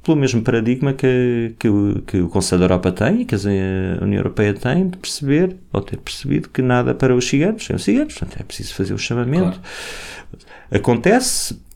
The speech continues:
Speaker 1: porque por dentro das inst-, das estruturas europeias começa a haver pessoas ciganas também e pessoas que trabalham com as comunidades ciganas. Há parlamentares que são de origem cigana no Parlamento Europeu, nos parla-, em alguns parlamentos nacionais.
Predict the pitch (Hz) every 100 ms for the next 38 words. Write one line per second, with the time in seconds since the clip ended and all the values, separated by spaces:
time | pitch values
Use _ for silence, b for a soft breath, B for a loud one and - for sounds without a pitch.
0 | - - 147 - - 147 135 233 247 175
1 | 113 113 - 98 - - 82 95 - -
2 | - 113 110 107 120 - 214 254 247 -
3 | - 190 180 170 156 151 160 - B B
4 | B B - - - - - 135 131 98
5 | 87 82 - 113 165 285 330 196 - -
6 | 202 247 - - 151 156 160 151 147 -
7 | 151 151 147 180 233 302 135 80 - 87
8 | 90 92 104 151 - - 180 175 175 180
9 | 180 180 180 190 196 196 196 190 185 170
10 | 156 147 151 151 160 156 160 156 185 220
11 | 220 165 95 - - 73 58 - 78 82
12 | 98 - 101 104 113 - 117 - 139 214
13 | 247